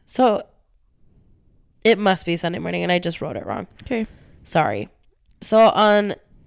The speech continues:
Speaker 1: Sunday morning, yes. Around eleven thirty, his ex-wife went to check his house and see what was going on. When she did not find him at the house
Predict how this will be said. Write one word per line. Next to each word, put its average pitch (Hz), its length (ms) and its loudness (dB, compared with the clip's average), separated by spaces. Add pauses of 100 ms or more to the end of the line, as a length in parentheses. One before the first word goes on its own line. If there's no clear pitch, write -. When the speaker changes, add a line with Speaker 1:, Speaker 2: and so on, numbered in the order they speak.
(640)
Speaker 1:
Sunday 226 400 2
morning, 165 360 -2
yes. - 480 -8 (880)
Around 190 260 4
eleven 202 360 4
thirty, 170 460 0 (140)
his 190 260 -6
ex-wife 185 560 0
went 185 240 -2
to - 100 -6
check 175 300 -4
his 180 160 -6
house 160 400 -2 (500)
and 196 120 -8
see 233 120 0
what 196 100 4
was 208 120 2
going 180 280 2
on. 202 320 4
When 180 180 -2
she 185 140 -6
did 185 140 -4
not 175 220 -4
find 240 240 2
him 262 80 0
at 254 100 2
the 240 80 0
house 220 360 4